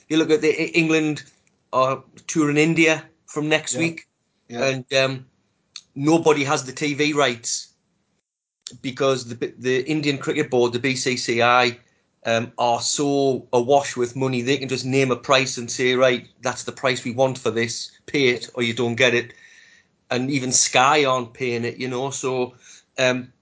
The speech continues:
Speaker 1: where we'll be able to watch England in India, I'm not too sure yet. P-, someone
Speaker 2: Oh.
Speaker 1: said to me the other day it could be on Disney Plus, 'cause Disney Plus is a subsidiary of another firm which is linked with the Indian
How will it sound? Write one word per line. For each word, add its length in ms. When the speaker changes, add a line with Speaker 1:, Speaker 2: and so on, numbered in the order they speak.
Speaker 1:
where 320
we'll 160
be 120
able 140
to 100
watch 280
England 320
in 60
India, 480
I'm 120
not 160
too 200
sure 260
yet. 380
P-, 100
someone 400
Speaker 2:
Oh. 40
Speaker 1:
said 200
to 80
me 100
the 100
other 120
day 140
it 100
could 140
be 100
on 140
Disney 320
Plus, 500
'cause 160
Disney 320
Plus 280
is 100
a 40
subsidiary 640
of 80
another 260
firm 380
which 160
is 100
linked 180
with 80
the 120
Indian 280